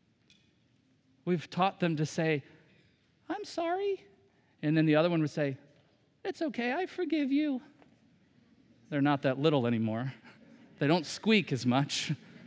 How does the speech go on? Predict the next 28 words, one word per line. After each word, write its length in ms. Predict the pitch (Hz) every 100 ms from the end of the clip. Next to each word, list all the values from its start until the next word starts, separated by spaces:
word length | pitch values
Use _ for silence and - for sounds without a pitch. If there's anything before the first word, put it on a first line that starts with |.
| -
<laughs> 500 | - - - - - 151
as 120 | 135
my 240 | 151 151
impersonation 800 | 139 175 160 - 156 151 156 147
of 200 | 139 131
them 260 | 139 123 117
just 280 | 139 -
sounded. 600 | - - 151 151 113 123 123 - _ _ _ _
Thankfully, 380 | - 202 165 139
they're 120 | 139
in 60 | 113
first 280 | 147 131
service. 380 | - 113 113 -
I 40 | 143
didn't 200 | 143 131
squeak 320 | - 123 120
in 80 | 131
first 300 | - 117 -
service. 420 | 123 127 - - - - - - - - - - - - - - - - - - - _ _ _ _ _ _ _ _ _ _ - - -
I 100 | 214
bet, 300 | 240 190 -
kids, 480 | 208 196 214 - - - - -
can 140 | - 196
I 60 |
see 120 | 214
your 100 | 220
hands? 420 | 202 208 269 - - _ _ _ _ _ - _ _ _ _ -
Oh, 160 | 214